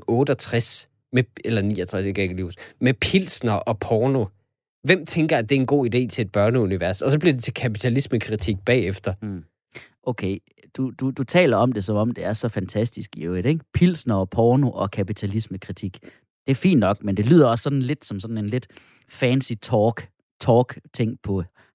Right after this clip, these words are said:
Speaker 2: Heartland Festival eller Folkemødet.
Speaker 1: Det var en, jeg skulle se, det kan jeg godt sige.
Speaker 2: Ja, m-, sammen med alle de andre meningsdannere i landet, der står og knipser i deres små fedtede Twitter-fingre.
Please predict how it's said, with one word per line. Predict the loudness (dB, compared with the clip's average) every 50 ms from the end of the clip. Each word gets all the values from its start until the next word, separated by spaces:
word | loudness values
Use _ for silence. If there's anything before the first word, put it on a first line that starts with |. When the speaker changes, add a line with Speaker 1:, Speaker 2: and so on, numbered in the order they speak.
| 0
Speaker 2:
Heartland | 2 2 2 2 2 -2 -4 -4 -4
Festival | -4 -4 -4 -4 -4 -6 -8 -6
eller | -4 -4 -4
Folkemødet. | -4 0 2 2 2 2 2 -2 -2 -2 -4 -4 -6 -8 _ -6
Speaker 1:
Det | -2
var | 4
en, | 4 4 4 4
jeg | 2 2
skulle | 0 -2 -6 -4
se, | -2 -2 -2 -2
det | -2 -4
kan | -4 -2
jeg | -2
godt | -2 -4 0
sige. | 2 4
Speaker 2:
Ja, | 6 6 6 6 6 4 4 2 4 4 4
m-, | 6
sammen | 6 4 4 6
med | 4 4
alle | 4 4
de | 4 4
andre | 4 4 4
meningsdannere | 4 4 4 6 6 6 6 4 2 0 -4 -2 0 0 0 0 0 -2
i | -2
landet, | -2 0 0 0 0 -2
der | -4
står | -4 0 0 0
og | 0 0
knipser | -4 -2 -2 -2 -2 -2 -6 -8 -8 -10 -14 -20 _ _ _
i | -2
deres | 0 0 0
små | 0 2 0 0 0
fedtede | -2 -8 -2 0 0 2 2 0 0 -2 -4
Twitter-fingre. | -6 -4 -2 -2 0 -2 -2 -6 -6 -8 -6 -6 -6